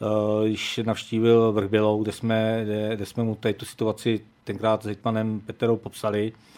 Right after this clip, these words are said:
Eh, dali jsme mu tu nějaké písemné podklady, on říkal, že to bude projednávat, eh, s, s ministrem dopravy, protože to je státní investice, ta přeložka.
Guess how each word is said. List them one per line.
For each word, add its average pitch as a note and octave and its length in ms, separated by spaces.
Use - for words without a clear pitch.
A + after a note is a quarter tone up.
Eh, G#2 40
dali G#2 160
jsme A2+ 120
mu A2 80
tu A2 100
nějaké A2 280
písemné A2 320
podklady, G#2+ 540
on G#2+ 220
říkal, A2 300
že G2 80
to A2 120
bude G#2+ 160
projednávat, G#2+ 580
eh, G#2+ 280
s, G#2 500
s G#2+ 440
ministrem G#2+ 440
dopravy, G#2 400
protože G2 320
to A2 120
je G#2+ 160
státní F#2+ 380
investice, A2 720
ta G#2+ 100
přeložka. A2 580